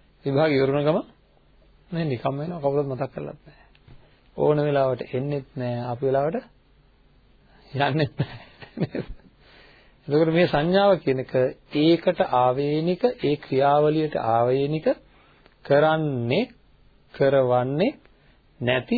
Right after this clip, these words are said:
නිබඳ වෙනසකට භාජනය වෙමින් තියෙන නේද? මට මෙසේ වේවා, මෙසේ නොවේවා කියලා ගන්නට නොහැකියාවක් තියෙන හේතු තිබ්බොත් සකස් වෙන, හේතු නැත්තම් සකස් නොවෙන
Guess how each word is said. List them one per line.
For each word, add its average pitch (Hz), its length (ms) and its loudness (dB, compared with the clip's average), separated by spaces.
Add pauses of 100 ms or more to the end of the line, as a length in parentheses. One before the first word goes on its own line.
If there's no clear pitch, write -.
(100)
නිබඳ 147 480 0
වෙනසකට 131 600 -2
භාජනය 120 540 -2
වෙමින් 135 380 -4
තියෙන 180 320 -4 (340)
නේද? 165 220 -2 (760)
මට 131 260 -2
මෙසේ 175 400 4
වේවා, 185 440 6
මෙසේ 165 340 0
නොවේවා 151 560 2
කියලා 143 240 0
ගන්නට 131 400 -2 (960)
නොහැකියාවක් 143 760 2 (280)
තියෙන 139 400 -4 (1040)
හේතු 202 480 4
තිබ්බොත් 208 440 2
සකස් 160 400 -2
වෙන, 156 180 2 (180)
හේතු 165 380 2
නැත්තම් 170 480 0
සකස් - 380 -4 (140)
නොවෙන 156 440 4